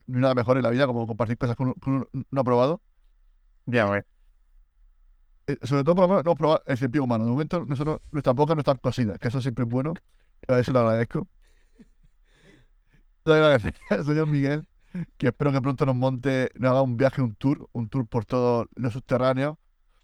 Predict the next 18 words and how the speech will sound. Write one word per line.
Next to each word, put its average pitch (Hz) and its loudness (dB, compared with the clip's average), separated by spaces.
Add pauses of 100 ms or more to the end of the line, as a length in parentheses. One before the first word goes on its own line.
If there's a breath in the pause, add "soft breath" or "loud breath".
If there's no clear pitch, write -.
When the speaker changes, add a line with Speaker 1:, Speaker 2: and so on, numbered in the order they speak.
(240)
Speaker 1:
Esa, 143 0 (640)
esa 160 0
parte 131 0
que 135 0
es - -6
la, 135 -2 (100)
la, 147 0
la, 143 0
la 151 0
realidad 160 4
oculta, 131 -2 (200)
lo 143 -2
que 139 0
no 165 -4
nos 175 -4
quiere 151 -2
mostrar 139 0
Ayuso. 147 0